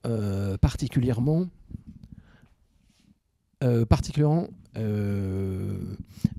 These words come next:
euh, un écho, euh, particulièrement, euh, enfin de, euh, grand, enfin qui, qui est un grand écho. Bon. Euh, là, c'est une portion de la figure qui va, euh, émerger petit à petit en dézoomant.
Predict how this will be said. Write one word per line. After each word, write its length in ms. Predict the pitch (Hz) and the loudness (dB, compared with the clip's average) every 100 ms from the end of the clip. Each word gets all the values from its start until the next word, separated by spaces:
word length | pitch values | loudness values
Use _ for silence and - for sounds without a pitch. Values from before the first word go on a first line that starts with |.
| - | -6
euh, 1120 | 107 101 95 90 92 95 98 - - 71 65 - 139 - - - - - | -4 -4 -4 -6 -6 -8 -10 -10 -12 -10 -12 -16 -20 -20 -20 -20 -20 -10
un 220 | 110 113 | -2 2
écho, 420 | 110 - 180 147 | 0 2 6 6
euh, 180 | 113 107 | 6 6
particulièrement, 440 | 101 - 123 151 117 | 4 2 2 2 2
euh, 1080 | 107 101 98 98 92 92 92 90 92 95 92 - - - | 0 0 -2 -2 -4 -6 -8 -8 -8 -8 -12 -18 -20 -2
enfin 140 | 123 | 0
de, 300 | 120 107 104 - - - _ - | 2 2 0 -2 -14 -20 _ -2
euh, 520 | 95 98 107 98 90 | 0 0 -2 -2 -2
grand, 320 | 107 139 143 101 | 2 4 4 2
enfin 240 | 110 107 | 0 0
qui, 200 | 104 101 | -2 -4
qui 120 | - | -2
est 80 | 104 | 0
un 240 | 95 113 | 0 0
grand 200 | 147 151 | 2 4
écho. 200 | - - - | 4 2 -10
Bon. 80 | 110 _ - - - - 156 | -14 _ -20 -18 -18 -2 4
Euh, 200 | 151 185 | 6 10
là, 140 | 226 | 8
c'est 240 | 233 - | 8 6
une 460 | 196 185 175 170 165 | 8 8 8 4 4
portion 260 | - 156 208 | 4 6 6
de 60 | |
la 20 | |
figure 300 | 160 170 165 | 6 4 2
qui 100 | - | 4
va, 300 | 165 160 143 | 6 6 6
euh, 140 | 127 117 - - | 4 2 -2 0
émerger 420 | 135 180 160 175 | 4 6 6 4
petit 300 | - - - | 4 2 0
à 40 | 147 | 0
petit 260 | - 202 | 2 2
en 80 | 160 | 4
dézoomant. 540 | 139 135 147 170 220 | 4 6 6 6 4